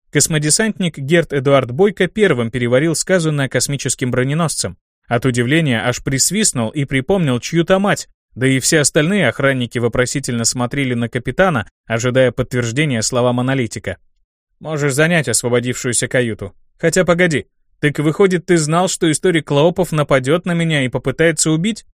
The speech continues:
После того, как Герт Эдано Эдея сменила фракцию, я посчитал конфликт неизбежным. Ценность древнего убежища реликтов, судя по всему, оказалась очень высокой, а у историка Клоупов имели собственные политические амбиции.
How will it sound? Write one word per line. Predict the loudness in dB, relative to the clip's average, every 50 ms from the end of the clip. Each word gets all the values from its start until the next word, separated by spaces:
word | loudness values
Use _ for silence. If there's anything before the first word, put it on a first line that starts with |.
| _ _ _ _ _
После | 0 0 0 2 0 0
того, | 2 2 2 2 2
как | 2 0 -2
Герт | 0 0 0 0 0 0
Эдано | 0 0 0 2 2 0 0 0 -2
Эдея | -2 2 4 4 4 4 2
сменила | 0 -2 -4 -4 -4 -2 -2 -2 -2
фракцию, | 0 0 0 0 0 0 0 0 2
я | 2 2 0 0
посчитал | 0 -2 -2 -2 0 2 0 0 2
конфликт | 0 -2 -2 -2 -4 -6 -8 -6 -6
неизбежным. | -6 -6 -6 -4 -4 -4 -4 -4 -6 -6 -8 -8 -8 -12 _ _ _ _ _ _
Ценность | 2 2 2 2 2 0 -2 0
древнего | 2 2 2 2 0 -2 0 0
убежища | 0 2 0 0 0 0 -4 -2 -2 -2
реликтов, | -2 -2 -2 -2 -4 -4 -4 -4 -4 -4 -2
судя | -2 -2 -2 -2 -2
по | -2 -2 -2
всему, | -2 -2 -2 0 0
оказалась | 0 0 0 0 0 2 2 2 0 0 -2
очень | -4 -4 -4 -4 -4 -2
высокой, | -2 -2 0 0 0 0 0 -4 -4 -6 -8 _ _ _ _ _
а | 2 2 4
у | 4
историка | 2 2 2 2 0 2 0 -2 -2
Клоупов | 0 0 2 2 2 0 -2 -2 -2 -2
имели | -2 -2 -2 -2 0 0
собственные | 2 2 0 0 0 -4 -4 -2 -2 -2
политические | -2 -2 -4 -4 -6 -6 -8 -8 -6 -6 -4 -2 -2 -2
амбиции. | -2 -2 -4 -4 -4 -4 -4 -4 -4 -6